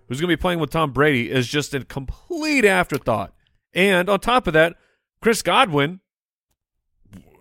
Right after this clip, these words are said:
w-, when's he gonna be ready to go? Like, th-, you could be, you could be six weeks in before you really see Chris Godwin. Like, the pup is an option for him as we move forward.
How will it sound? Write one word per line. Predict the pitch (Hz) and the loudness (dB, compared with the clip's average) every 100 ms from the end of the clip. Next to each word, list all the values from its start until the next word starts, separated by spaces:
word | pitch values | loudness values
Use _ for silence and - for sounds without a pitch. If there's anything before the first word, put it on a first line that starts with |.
| _ - | _ -14
w-, | 110 135 | -6 -2
when's | 127 160 262 | 2 2 2
he | 440 427 | -2 0
gonna | 277 233 | 2 4
be | 180 | 4
ready | 165 156 139 | 4 4 2
to | 123 | -2
go? | 131 120 | 0 0
Like, | 139 175 | 0 -2
th-, | 185 165 | -6 -10
you | 190 | -10
could | - 247 | -4 -2
be, | 214 208 143 _ _ - | -2 -4 -6 _ _ -10
you | |
could | 170 190 | -4 -2
be | |
six | - - 269 - | -2 -2 -4 -2
weeks | 214 - | -4 0
in | 214 151 117 - - | 0 0 -2 -12 -16
before | 147 196 190 | -6 0 0
you | 165 | 0
really | 160 180 180 | 0 2 2
see | - 180 | -4 -6
Chris | - 170 | -4 -6
Godwin. | - 208 180 127 | -2 -2 0 -4
Like, | 127 _ - | -6 _ -12
the | 139 | -8
pup | - 185 _ - _ _ - | -2 -2 _ -20 _ _ -4
is | 143 170 196 | 4 6 6
an | 185 | 2
option | 180 220 - 139 | -2 -2 -4 -10
for | - 127 123 | -4 -2 -2
him | 135 | -2
as | 131 | -4
we | 135 | -4
move | 143 139 | -4 -4
forward. | - 185 143 123 | 0 2 4 0